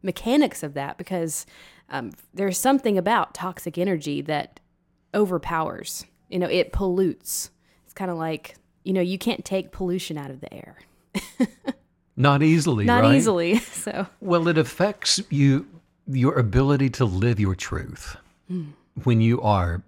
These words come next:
Speaker 2: sharing energy and space. And so, and you can really tell if you are around somebody that is, uh, well, we'll just say negative, and you feel drained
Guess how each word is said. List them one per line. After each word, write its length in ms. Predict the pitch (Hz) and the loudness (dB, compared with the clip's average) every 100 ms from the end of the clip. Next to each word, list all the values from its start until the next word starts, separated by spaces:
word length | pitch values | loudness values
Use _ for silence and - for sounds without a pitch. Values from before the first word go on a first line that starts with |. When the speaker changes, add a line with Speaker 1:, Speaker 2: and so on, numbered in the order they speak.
| - | -12
Speaker 2:
sharing 600 | - - 113 110 107 113 113 | -2 2 4 4 2 0 0
energy 360 | 101 95 85 | 0 0 0
and 120 | 87 - | -2 -4
space. 400 | - - 92 - | -8 -8 -8 -2
And 220 | 120 113 | 0 2
so, 320 | 151 143 143 - - - - - - - | 4 4 2 -4 -20 -20 -20 -20 -20 -2
and 160 | 147 151 | 2 2
you 100 | 208 | 2
can 220 | 202 196 | 0 0
really 240 | 233 233 | 0 -2
tell 360 | - 190 202 190 | -2 0 2 2
if 140 | 147 156 | 2 4
you 200 | 147 151 | 4 6
are 260 | 147 143 | 4 4
around 220 | 139 151 | 4 2
somebody 360 | 147 151 143 135 | 2 2 2 4
that 240 | 117 110 - | 4 2 4
is, 600 | 127 117 107 98 - - - - - _ | 4 6 4 2 -2 -6 -12 -20 -20 _
uh, 560 | - 107 104 - - - - - _ - | -12 -12 -12 -14 -16 -18 -20 -20 _ -12
well, 260 | 113 101 - - | -8 -8 -10 -8
we'll 120 | 113 | -4
just 220 | 120 - | -4 -2
say 140 | 92 | -2
negative, 600 | 90 80 82 90 92 - - _ _ | -4 -4 -6 -8 -10 -14 -20 _ _
and 580 | 127 113 107 104 101 131 - _ _ - | -2 0 2 0 -2 -6 -10 _ _ -2
you 140 | 113 | 0
feel 220 | - 110 | 2 0
drained 600 | 90 107 101 92 - 98 | 2 0 0 -2 -4 -10